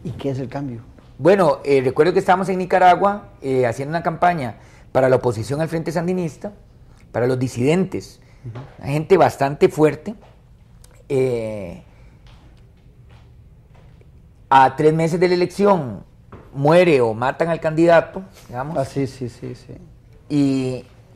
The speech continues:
Speaker 2: y cuando yo analizo esa campaña, yo digo, "Mira, Ortega nunca apareció en la campaña, nunca en una entrevista, nunca en un debate, nunca en un anuncio, nunca en una valla",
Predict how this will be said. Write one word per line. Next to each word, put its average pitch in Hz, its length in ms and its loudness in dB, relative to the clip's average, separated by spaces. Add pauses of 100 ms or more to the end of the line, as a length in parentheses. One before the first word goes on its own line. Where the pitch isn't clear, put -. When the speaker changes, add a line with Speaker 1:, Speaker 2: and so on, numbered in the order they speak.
(240)
Speaker 2:
y 143 120 -14
cuando 139 260 -4
yo 156 140 4
analizo 202 320 -2
esa 202 140 -6
campaña, 180 320 -4
yo 190 60 2
digo, 151 180 0
"Mira, 151 400 -2 (480)
Ortega 202 440 4
nunca 190 540 4
apareció 156 800 -2
en 156 100 -6
la 131 100 -6
campaña, 139 680 -8 (120)
nunca 170 720 2 (260)
en 143 140 -2
una 160 120 0
entrevista, 139 560 0
nunca 190 460 4
en 156 80 -2
un 156 100 -6
debate, 143 480 -2
nunca 220 380 2
en 175 80 0
un 175 80 -4
anuncio, 156 440 -6 (300)
nunca 220 400 2
en 156 100 -2
una 165 180 0
valla", 147 420 -2